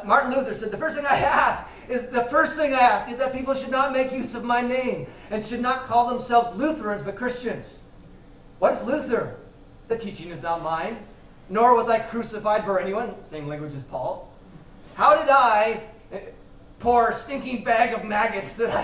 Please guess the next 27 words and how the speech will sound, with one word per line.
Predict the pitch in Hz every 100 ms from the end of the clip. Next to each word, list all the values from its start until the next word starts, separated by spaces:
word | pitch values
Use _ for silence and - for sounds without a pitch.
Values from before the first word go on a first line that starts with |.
| 202
am, | 190 220 247
<laughs> | - - - - - - - - - - 640 - 640 - 539 554 539 539 - - - - - -
come | 277 302
to | 285
the |
point | 233 285 277
where | 262
people | 254 247 -
call | 240 254 240
the | 247
children | 247 240 240
of | 226 240
Christ | 226 226
by | 240
my | 226 233
evil | 240 247 247
name? | 277 226
Like, | 196
why | 202 269
are | 285
you |
making | 277 269
a | 277
team | - 302
out | 254 233
of | 202
me? | 175